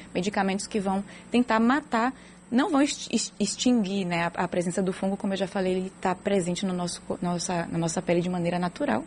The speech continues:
mas diminuir a hiperpopulação, ou seja, o excesso desse fungo. Então, shampoos à base de cetoconazol, por exemplo, a gente pode utilizar três vezes na semana nos momentos de crise,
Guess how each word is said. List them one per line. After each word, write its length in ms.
mas 420
diminuir 720
a 160
hiperpopulação, 920
ou 40
seja, 240
o 20
excesso 520
desse 300
fungo. 360
Então, 240
shampoos 760
à 60
base 260
de 80
cetoconazol, 800
por 100
exemplo, 420
a 40
gente 200
pode 200
utilizar 500
três 220
vezes 160
na 140
semana 380
nos 160
momentos 400
de 120
crise, 560